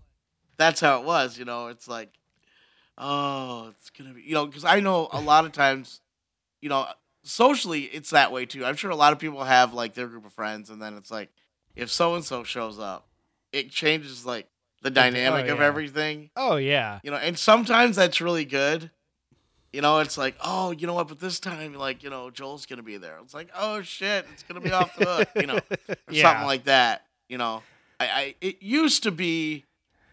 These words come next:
Speaker 1: "Oh, shit, Juan's gonna be there. That's, you know, it's gonna be funny."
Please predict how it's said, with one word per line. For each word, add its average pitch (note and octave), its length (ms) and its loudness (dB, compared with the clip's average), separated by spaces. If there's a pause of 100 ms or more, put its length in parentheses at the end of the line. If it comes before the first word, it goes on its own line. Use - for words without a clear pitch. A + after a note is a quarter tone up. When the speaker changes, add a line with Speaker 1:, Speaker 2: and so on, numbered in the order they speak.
(460)
Speaker 1:
"Oh, G#3+ 260 6
shit, G#3 580 2
Juan's E3+ 400 4
gonna E3 220 -8
be C#3+ 200 -10
there. B2+ 400 -6
That's, D3+ 300 -20
you C#3+ 80 -18
know, A#2+ 260 -6
it's C3 160 -20
gonna F3 220 -6
be D#3+ 140 -6
funny." D3+ 520 -4